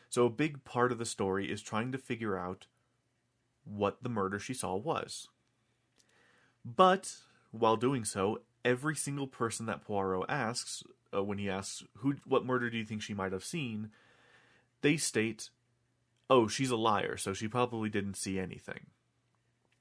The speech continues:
You know, sh-, her mom once went to India, but she didn't go with. And when she came back, uh, you know, she, she boasted it about it a, a ton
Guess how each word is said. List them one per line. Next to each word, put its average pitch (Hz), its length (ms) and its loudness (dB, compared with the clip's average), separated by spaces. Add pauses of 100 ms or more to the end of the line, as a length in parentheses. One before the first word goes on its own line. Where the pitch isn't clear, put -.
You 107 120 -2
know, 104 140 0
sh-, - 220 -6
her 107 260 -2
mom 110 400 4
once 104 340 0
went 104 220 -4
to - 140 -6
India, 98 400 -2
but 98 160 -2
she 107 160 -4
didn't 98 260 -4
go 95 180 4
with. 95 440 0 (560)
And 98 420 -4
when 101 380 -2 (220)
she - 300 -6
came 98 360 -6
back, 98 520 0 (560)
uh, 95 340 2 (400)
you 104 160 -10
know, 95 80 -6
she, 98 400 -4 (160)
she - 160 -6
boasted 113 460 0
it 107 80 2
about 98 380 2
it 92 100 -6 (260)
a, 104 140 -4 (180)
a 101 80 -6 (100)
ton 90 500 -4